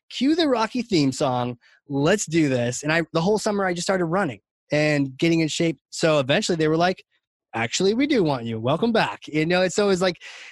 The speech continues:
it's a, a lot of my life has been trying to find challenges like that. And, um, and so, like, this trip to Kilimanjaro is just scary enough for me to go, "I need to go running," <laughs> right? Like,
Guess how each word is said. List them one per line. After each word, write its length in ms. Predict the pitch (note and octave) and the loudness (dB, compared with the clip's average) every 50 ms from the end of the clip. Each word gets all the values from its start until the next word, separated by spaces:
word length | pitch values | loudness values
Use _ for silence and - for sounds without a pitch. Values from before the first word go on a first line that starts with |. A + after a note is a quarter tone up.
| - | -14
it's 80 | - F#3 | -8 -8
a, 100 | F#3+ E3+ - - F3 F#3 E3+ | -8 -8 -8 -8 -6 -6 -2
a 60 | F3+ | 0
lot 240 | G3+ G#3+ G#3+ G#3+ A#3+ | 0 2 2 2 2
of 80 | B3+ A3+ | 2 2
my 120 | G#3+ F#3 | 0 2
life 260 | E3+ E3 E3 F3 E3+ | 2 4 2 2 2
has 100 | - D3+ | 0 -4
been 240 | C#3+ C#3+ D3+ C#3+ C#3 | -2 -2 -2 -2 -2
trying 220 | - - - G3 G3+ | -2 -4 -4 -2 -4
to 80 | F3 - _ | -4 -4 _
find 300 | D#3+ D3+ D#3 D#3 D3+ C#3+ | -4 -2 0 0 -2 -2
challenges 500 | - - D3 C#3+ D3 D3 C#3 C3 B2+ A#2+ | -2 -2 0 0 0 0 0 -2 -4 -4
like 320 | B2 B2+ B2 B2 B2 A#2+ - _ | -6 -6 -2 -2 -2 -4 -4 _
that. 260 | B2 A2 G2+ G2 - - _ _ _ - _ _ _ _ | -8 -8 -8 -8 -10 -16 _ _ _ -20 _ _ _ _
And, 340 | C#3 C#3 C#3 C3+ C3+ C3 C3 - | 0 2 2 2 0 -2 -2 -2
um, 400 | C3 B2+ B2+ A#2+ A#2+ B2 B2+ - _ _ _ _ _ _ _ _ _ _ - | 0 0 0 0 -2 -4 -6 -8 _ _ _ _ _ _ _ _ _ _ 0
and 160 | C#3+ C#3 C3+ | 0 0 0
so, 440 | - - D#3+ D3 C3+ C3 B2+ B2 - _ _ _ _ _ _ _ _ _ _ _ | 0 2 2 2 2 2 0 -4 -6 _ _ _ _ _ _ _ _ _ _ _
like, 140 | C#3 C3 B2+ C3 | -4 -4 -2 -4
this 320 | D3 D3+ D3 D#3 D3 - | -12 -8 -6 -4 -4 -4
trip 280 | - - - F3+ - - | -6 -2 -2 -2 -2 -4
to 80 | - | -10
Kilimanjaro 680 | C3+ - F3 D#3+ D3 C3+ B2+ A#2 B2+ C3+ C#3 D3 C#3 B2 | -6 -4 -2 0 0 0 0 0 0 2 2 2 0 0
is 220 | A#2+ A#2 A#2+ A#2 A2+ | -2 -4 -4 -4 -2
just 220 | - B3+ D#4+ - | -2 -2 -2 -2
scary 260 | - - B3 A3+ G#3+ | 0 0 2 2 2
enough 200 | F#3 D#3 C#3+ C3+ | 2 2 0 -2
for 80 | - C#3+ | -2 -2
me 120 | C#3+ C#3+ | 0 0
to 80 | C#3 C#3 | 2 2
go, 260 | C3 C3+ B2 A#2+ A2+ - _ _ _ _ _ _ _ | 2 2 0 0 -4 -8 _ _ _ _ _ _ _
"I 120 | - G#3 B3 | -2 2 2
need 120 | B3+ B3+ | 2 2
to 80 | A3+ G3 | 2 2
go 100 | G3 G3 | 2 4
running," 360 | F3+ F3 E3 D3+ C3 G#2+ G2+ | 4 4 2 2 0 -2 -6
<laughs> 40 | A#2 | -4
right? 300 | C3 C#3+ D#3+ E3 D3+ G#3 | 0 0 0 0 0 -2
Like, 340 | E3+ D#3 - E3+ D3+ - | -2 0 0 0 -2 -2